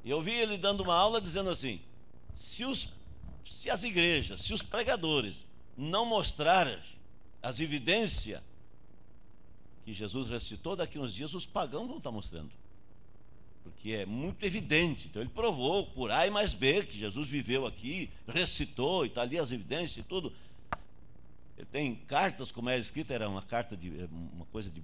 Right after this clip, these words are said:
barro lá, né? Era, era como era escritas as cartas naquele tempo. Isso não prova que a pessoa é salva. Saber tudo é quando isto passa para a minha vida.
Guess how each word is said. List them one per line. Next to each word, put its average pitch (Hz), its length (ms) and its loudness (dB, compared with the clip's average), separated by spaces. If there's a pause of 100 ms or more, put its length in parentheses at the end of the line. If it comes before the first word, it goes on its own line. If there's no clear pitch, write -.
(140)
barro 110 340 -2
lá, 120 240 0
né? 101 300 -8 (480)
Era, 90 140 -8 (180)
era 92 140 -8
como 95 180 -8
era 92 60 -4
escritas - 340 -10
as - 60 -8
cartas 110 220 0
naquele 87 220 -6
tempo. 147 200 -4 (1000)
Isso - 400 -2
não 156 220 -2 (180)
prova 131 260 0
que 147 100 -6
a 143 40 -4
pessoa 156 320 -4
é 180 40 -4
salva. 165 520 -6 (1040)
Saber 143 340 0 (140)
tudo 151 400 -6 (340)
é - 100 -2
quando 185 480 -2
isto 220 280 4
passa 196 480 2
para 190 260 2
a 165 40 0
minha 233 320 4
vida. 135 540 2